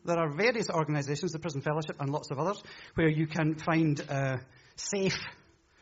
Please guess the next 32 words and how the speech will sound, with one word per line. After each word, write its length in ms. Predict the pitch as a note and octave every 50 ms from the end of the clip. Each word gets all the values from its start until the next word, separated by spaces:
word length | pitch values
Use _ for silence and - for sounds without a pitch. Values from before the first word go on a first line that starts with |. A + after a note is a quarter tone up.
| _ _ _ -
accountable 500 | - D3+ - E3+ E3+ F3 - C#3 D#3 D3
ways 240 | C#3 D#3 D3+ D3 D3
to 140 | - - D3
write 240 | C3 C#3+ D3+ D3+ D3+
to 180 | - - -
prisoners 360 | - - D3+ C3+ B2+ C#3 C3 B2+
and 140 | C#3+ C3+
encourage 360 | B2 A#2+ - D#3+ D3+ D3 C#3+ C3
them 220 | C3+ D3 D3 C#3+ - - - - -
and 120 | C#3+ C#3
tell 160 | - D#3 C#3+
them 100 | C#3 C#3
about 160 | C3 B2+ C3+ B2+
Jesus 320 | C3 C#3 C3+ C3 C3 A#2+
and 100 | C3 B2+
what's 160 | C3+ C#3 -
going 140 | - C3 C3
on. 140 | B2+ A#2+ G#2+ - - _ _ _ _ _ _ _ _ _ _ -
Okay, 200 | - - E3+ B2+ C#3+
that's, 180 | - E3 D#3 -
that's 140 | D3+ D3 -
the 60 | C3+
sidebar. 340 | B2+ - C#3 C3+ A#2 A#2+ A2
But 180 | A2 - - -
Paul 320 | - C4+ B3+ B3 A3 G3
quite 280 | - - - G3+ F#3+ F3+
often 300 | F#3 G3 F#3 - F3 F3+
ended 240 | - D#3 D3+ D3
up 220 | D3+ D#3 D#3 - -
in 180 | D3+ D3 D3+
the 60 | C#3+ C3
pokey. 480 | - F3+ F3+ F3+ - C4 C#4 C#4 -